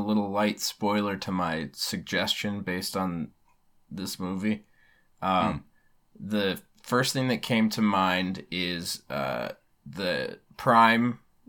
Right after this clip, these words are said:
Speaker 1: show Invincible, uh,
Speaker 2: Mm.
Speaker 1: because these,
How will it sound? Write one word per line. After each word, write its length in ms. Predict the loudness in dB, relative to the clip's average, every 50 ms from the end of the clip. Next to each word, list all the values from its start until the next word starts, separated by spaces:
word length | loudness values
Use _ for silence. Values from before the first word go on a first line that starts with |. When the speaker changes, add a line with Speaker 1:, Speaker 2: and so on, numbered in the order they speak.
| -14 -8
Speaker 1:
show 440 | -6 -2 0 2 4 4 4 4 2
Invincible, 840 | 0 -2 -4 -2 0 2 2 2 0 0 -2 -2 -2 -2 -4 -6 _ _ _ _ _ _ _ _ _ _ _ _ _ _ _ _ _ _ -4 -2
uh, 380 | 2 4 4 4 4 4 2
Speaker 2:
Mm. 240 | 2 0 -4 -2 0
Speaker 1:
because 800 | 0 0 0 0 4 6 6 8 8 6 6 4 2 -2 -4 -6 -10 _ _ _ _ _ _ _ _ _
these, 300 | 2 2 2 2 2 -4